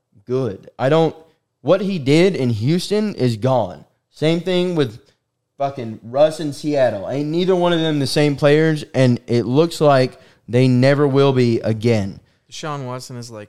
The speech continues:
Speaker 2: Jets' Le'Veon Bell.
Speaker 1: We have to base Deshaun Watson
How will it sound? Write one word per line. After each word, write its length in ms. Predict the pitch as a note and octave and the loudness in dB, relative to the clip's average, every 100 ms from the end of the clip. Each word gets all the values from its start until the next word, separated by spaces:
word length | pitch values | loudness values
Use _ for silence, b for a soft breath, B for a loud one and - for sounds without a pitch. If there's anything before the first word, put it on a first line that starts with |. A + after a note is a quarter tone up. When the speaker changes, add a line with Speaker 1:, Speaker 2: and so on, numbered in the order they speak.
| _ C3 | _ _
Speaker 2:
Jets' 320 | A2 G#2+ - | -18 -16 -18
Le'Veon 420 | G#2+ G#2 G2+ G#2 | -18 -16 -16 -16
Bell. 200 | G#2 G#2+ | -16 -2
Speaker 1:
We 200 | C3 F3+ | 2 4
have 200 | F3 F3 | 4 2
to 120 | F3+ | -2
base 420 | C3+ D3 D#3 D3 A2 | 2 2 2 -2 -6
Deshaun 540 | B2 A#2+ C#3+ C#3+ C3+ | -6 -2 0 0 2
Watson 560 | B2 C3+ C#3+ E3+ E3+ | 2 2 -2 -4 -4